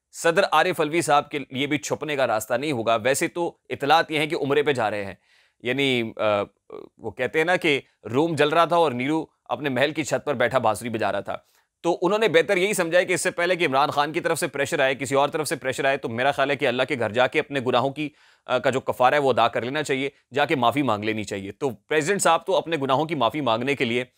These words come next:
अ, अल्लाह ताला के घर जा रहे हैं, लेकिन, अ, उमर अता बंदयाल साहब जो है वो हाथ जोड़ के दस्त बस्ता ये कह रहे हैं कि खुदा दा वास्ता है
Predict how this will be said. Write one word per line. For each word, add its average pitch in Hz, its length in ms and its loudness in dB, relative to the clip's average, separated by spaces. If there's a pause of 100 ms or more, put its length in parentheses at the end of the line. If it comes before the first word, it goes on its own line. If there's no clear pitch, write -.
(320)
अ, 120 280 2
अल्लाह 127 140 2
ताला 139 220 2
के 135 100 -2
घर 110 180 -2
जा 104 180 4
रहे 135 120 2
हैं, 131 160 -2 (300)
लेकिन, 139 360 2 (320)
अ, 120 140 0 (320)
उमर 160 160 2
अता 160 180 4
बंदयाल 131 400 4
साहब 151 240 4
जो 135 80 2
है 117 220 2 (260)
वो 175 420 2 (120)
हाथ 135 240 4
जोड़ 151 380 0
के 156 360 -2
दस्त 135 280 -2
बस्ता 135 500 2
ये 120 140 -2
कह 147 220 2
रहे 160 120 4
हैं 120 240 -2
कि 139 60 -8
खुदा 131 260 2
दा 147 80 2
वास्ता 127 320 0
है 113 180 -4